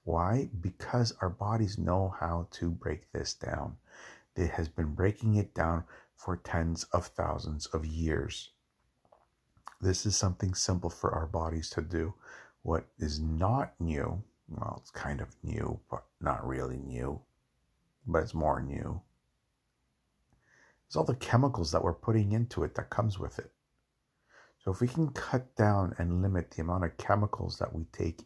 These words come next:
into our bodies, um, canned tuna, for example. Tuna should not be sold in a can. Um, cold cuts.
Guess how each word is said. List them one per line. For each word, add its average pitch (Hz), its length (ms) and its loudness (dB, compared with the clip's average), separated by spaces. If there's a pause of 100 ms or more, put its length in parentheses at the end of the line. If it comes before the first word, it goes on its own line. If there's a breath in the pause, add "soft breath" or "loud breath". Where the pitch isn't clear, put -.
(140)
into 90 440 -2
our 76 120 -2
bodies, 78 640 -2 (1160 loud breath)
um, 73 720 -2 (1400 loud breath)
canned 95 440 6
tuna, 107 440 6
for - 260 -6
example. 73 720 -6 (640)
Tuna 110 240 4
should - 180 -6
not 82 180 -2
be 82 100 -4
sold 87 320 2
in 80 100 -2
a - 60 -4
can. - 540 -6 (1200 soft breath)
Um, 78 640 6 (3500 loud breath)
cold 113 380 6
cuts. - 460 -2